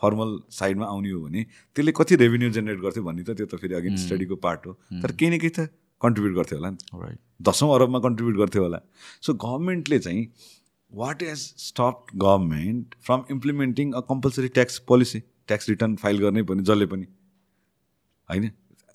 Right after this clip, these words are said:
Speaker 1: कम्पलसरीली तपाईँको चाहिँ घर जग्गा किन्दा, गाडी किन्दा, कुनै केही गर्दाखेरि, इन्भेस्टमेन्ट गर्दाखेरि तपाईँको प्यान कार्डसँग लिङ्क्ड चाहिँ डकुमेन्टहरू माग्नलाई अथवा ट्याक्स रिटर्न भर्नलाई चाहिँ किन रोकिरहेछ त? होइन?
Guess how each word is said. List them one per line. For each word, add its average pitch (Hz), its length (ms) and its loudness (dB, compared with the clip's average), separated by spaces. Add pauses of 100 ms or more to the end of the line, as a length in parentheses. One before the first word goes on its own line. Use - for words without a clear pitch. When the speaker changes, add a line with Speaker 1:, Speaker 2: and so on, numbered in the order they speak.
(240)
Speaker 1:
कम्पलसरीली 127 600 2
तपाईँको 107 340 -2
चाहिँ 113 180 -6 (800)
घर 80 140 -4
जग्गा 95 220 -2
किन्दा, 95 340 -10
गाडी 90 300 -4
किन्दा, 95 400 -10 (400)
कुनै 98 200 -4
केही 101 220 4
गर्दाखेरि, 90 540 0 (440)
इन्भेस्टमेन्ट 98 460 -2
गर्दाखेरि 90 500 -2
तपाईँको 120 520 -6
प्यान 139 240 0
कार्डसँग 135 360 0
लिङ्क्ड - 680 -4
चाहिँ 117 200 -2
डकुमेन्टहरू 104 520 -2
माग्नलाई 98 500 -2 (240)
अथवा 117 200 -4
ट्याक्स 117 280 0
रिटर्न 123 340 6
भर्नलाई 87 380 0
चाहिँ - 400 -12
किन 156 140 -2
रोकिरहेछ 90 420 -2
त? - 140 -20 (1200)
होइन? 98 140 -2